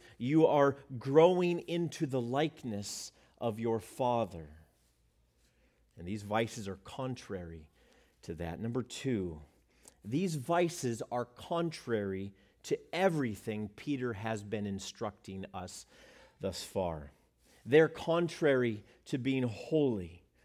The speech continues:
like your Father. They are contrary to living in the filial fear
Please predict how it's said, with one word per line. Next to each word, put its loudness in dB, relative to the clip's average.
like -4
your -6
Father. -4
They 6
are 4
contrary 2
to 0
living 4
in 0
the 2
filial 4
fear 2